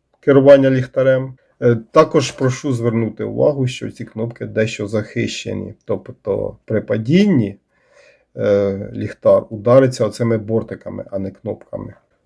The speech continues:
В лицевій частині, як бачимо, знаходиться дві оптики. Це оптика під червоне світло і червоний діод, і біле світло.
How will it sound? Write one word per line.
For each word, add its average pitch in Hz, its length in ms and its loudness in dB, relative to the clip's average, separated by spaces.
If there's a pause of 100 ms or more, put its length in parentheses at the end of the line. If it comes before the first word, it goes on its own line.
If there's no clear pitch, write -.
В 139 40 0
лицевій 151 380 4
частині, 104 680 -4 (600)
як 104 220 -4
бачимо, 104 380 -2
знаходиться 104 760 -8 (580)
дві 107 460 -4
оптики. 131 640 -4 (640)
Це - 160 0
оптика 107 520 -2
під 101 280 -10
червоне 101 440 -2
світло 175 380 -4
і 143 140 -2
червоний 127 480 2
діод, 127 480 0 (300)
і 196 160 2
біле 127 340 6
світло. 107 580 -10